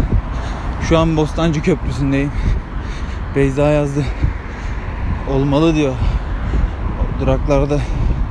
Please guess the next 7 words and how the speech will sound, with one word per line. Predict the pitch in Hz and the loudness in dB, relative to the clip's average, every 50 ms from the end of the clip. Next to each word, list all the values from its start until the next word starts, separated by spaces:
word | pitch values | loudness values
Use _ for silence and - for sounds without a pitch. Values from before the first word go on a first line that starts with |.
| - - - - - - - - - - - - - - - - - | -4 -6 -6 -6 -6 -4 -4 -4 -4 -2 -2 -4 -4 -4 -4 -2 0
otobüs | - 165 139 139 151 - - | 2 2 2 2 2 2 0
ya | 151 139 | 2 2
da | 139 151 | 4 4
minibüs | 160 156 156 160 160 160 160 175 | 4 4 4 4 2 2 2 2
olmalı | 180 180 180 190 190 214 226 190 | 2 2 2 2 4 4 4 4
diyor. | 180 160 147 | 2 2 2
Haklı. | 127 113 127 156 160 - - - 202 214 | 2 2 2 2 0 0 2 4 6 6